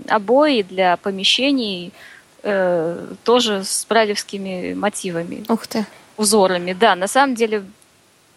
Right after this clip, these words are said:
Speaker 1: я их не видела, а, м, некоторые мои знакомые видели, говорили, что очень интересно. Во-первых, было, ну, достаточно оригинально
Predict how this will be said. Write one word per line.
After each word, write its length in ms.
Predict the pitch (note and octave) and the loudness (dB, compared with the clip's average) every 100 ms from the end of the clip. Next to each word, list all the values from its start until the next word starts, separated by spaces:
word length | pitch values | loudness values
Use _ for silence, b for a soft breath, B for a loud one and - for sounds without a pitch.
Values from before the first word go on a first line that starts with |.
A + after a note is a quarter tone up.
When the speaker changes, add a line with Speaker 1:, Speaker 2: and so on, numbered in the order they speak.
| _ | _
Speaker 1:
я 300 | - G#3+ A#3+ | -10 0 2
их 180 | A#3 - | 2 0
не 160 | A#3+ B3 | -2 0
видела, 580 | E4 D4 B3+ G3 E3+ - | 0 2 2 2 0 0
а, 400 | G3+ G3+ G3 F#3+ | 0 2 2 2
м, 680 | F3+ F3 G3 G3+ G3 G3+ | -2 -10 -10 -10 -10 -6
некоторые 400 | G#3+ G#3+ - G3+ G3 | -2 -2 -4 -6 -4
мои 200 | G3+ G3+ | -4 -4
знакомые 540 | G#3 G3+ A3 G#3 G#3 | -6 -6 -4 -4 -2
видели, 340 | A#3+ C4+ G#3 | -2 -2 -2
говорили, 440 | F#3+ G3 F#3+ A#3+ A3+ | -6 -2 -2 0 0
что 340 | - - A3 B B B B | 0 -2 -6 B B B B
очень 300 | - A3+ A3+ | 2 2 2
интересно. 500 | A3+ A3 B3 G3+ - G3+ | 2 2 4 4 2 0
Во-первых, 360 | G3+ G#3 G3+ | 2 -2 -4
было, 360 | F#3+ G3+ G3 F#3 | -2 2 4 2
ну, 340 | F#3 - G#3 | -2 -6 -6
достаточно 540 | F3+ F#3 F#3+ F#3 - G3 | -4 -2 -2 -2 -2 -2
оригинально 720 | G3 F#3+ G3+ F#3+ F3+ F3+ F#3 | -2 -2 0 0 0 -4 -8